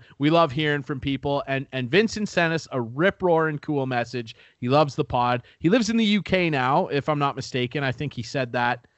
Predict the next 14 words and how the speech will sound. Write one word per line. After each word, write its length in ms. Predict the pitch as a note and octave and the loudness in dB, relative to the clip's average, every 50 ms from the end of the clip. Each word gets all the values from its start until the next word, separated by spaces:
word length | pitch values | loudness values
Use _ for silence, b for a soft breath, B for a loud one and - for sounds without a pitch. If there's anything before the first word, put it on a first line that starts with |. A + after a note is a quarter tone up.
| b b b b b b - | b b b b b b 0
in, 300 | C#3 C#3+ C#3 C3+ C3 B2+ | 2 2 2 4 4 4
uh, 480 | A#2+ A#2+ A#2 A2+ A2 G#2+ G2+ F#2+ E2+ - _ _ _ _ _ _ _ _ _ _ - - _ - | 4 4 4 4 2 2 0 -4 -6 -10 _ _ _ _ _ _ _ _ _ _ -20 -14 _ 2
in, 180 | D#3 C#3+ C#3+ C#3 | 4 4 4 4
in 160 | - C#3+ C#3 C3+ | 2 0 0 0
the 240 | B2+ - C3 C#3+ | 0 -2 0 2
email. 480 | D3 C#3 B2 A2+ A2 A2 A#2 B2 B2 - - | 2 4 4 2 2 2 2 0 0 -2 -2
And, 340 | C3 C3+ C3+ C3 C3 C3 - - | 0 2 2 2 0 -4 -6 -4
and 180 | C3+ C3+ C#3 D3+ | -2 0 2 4
that 180 | F3 A3+ A#3+ | 2 2 4
rips. 380 | G3+ A#3 B3 B3 - - - - _ _ _ | 4 4 4 4 2 -2 -16 -18 _ _ _
Spread 400 | - - - - - A3+ C4 A#3 | -20 -18 -10 -2 2 2 2 4
the 80 | G#3 A#3 | 2 4
word, 240 | B3+ B3+ A3+ E3+ C3+ | 6 6 4 4 2
man. 280 | C3+ B2 B2 C3 C3+ | -2 -4 -4 -6 -8